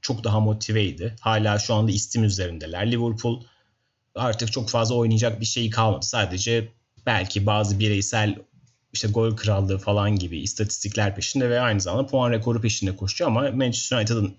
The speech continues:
e, pardon, Manchester City'nin hedefi tamamen hazır olmak ve formunu sürdürmek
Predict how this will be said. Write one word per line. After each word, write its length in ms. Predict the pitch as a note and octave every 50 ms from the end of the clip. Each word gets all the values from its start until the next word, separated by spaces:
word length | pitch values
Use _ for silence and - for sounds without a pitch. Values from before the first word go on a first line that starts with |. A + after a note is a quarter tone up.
| -
e, 100 | G#2 G2
pardon, 280 | G2+ - A2+ A2 G#2 G2
Manchester 420 | G2+ A2 A2 G#2+ - - - C#3
City'nin 340 | B2 - - - - G#2 G2
hedefi 420 | G2 F2 G2 G2+ - G3+ G#3 G#3 - - - - - _ -
tamamen 440 | - B2+ C3+ D3 E3+ E3+ D3 A#2+ G#2+
hazır 340 | G#2 A2 A2 G#2+ G2 G#2 G2+
olmak 400 | G2 G2 G#2 C#3+ G3+ G#3 - D3+
ve 240 | E3 F#3+ F#3 - - - _ _ _ -
formunu 460 | - D3+ D3+ D3 C#3 C#3 C#3+ C#3+ C#3
sürdürmek 800 | - - - C3 A#2 G#2+ G2 G2+ F2 E2 A#2 F#3+ - - - -